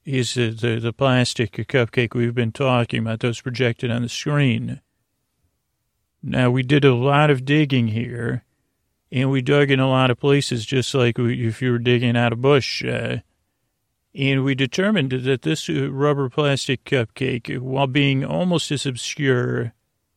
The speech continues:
as this one bush i-, in an international release of the original Willy Wonka film,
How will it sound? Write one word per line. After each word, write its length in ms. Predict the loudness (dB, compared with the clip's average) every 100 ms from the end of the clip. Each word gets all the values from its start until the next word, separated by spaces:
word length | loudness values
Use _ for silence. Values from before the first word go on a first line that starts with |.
| _ _ _ -2
as 280 | 0 2
this 220 | 0 -2 0
one 280 | 0 0
bush 440 | 2 4 2 -2 -8
i-, 40 |
in 520 | -8 -6 -4 0 0
an 80 | 2
international 640 | 0 0 2 0 0 -2 -2
release 380 | 0 0 0 -2
of 120 | -4
the 140 | -4
original 400 | -2 -2 -2 -2
Willy 200 | 0 -2
Wonka 500 | 0 0 2 0 -4
film, 640 | -10 -6 -6 -6 -6 -6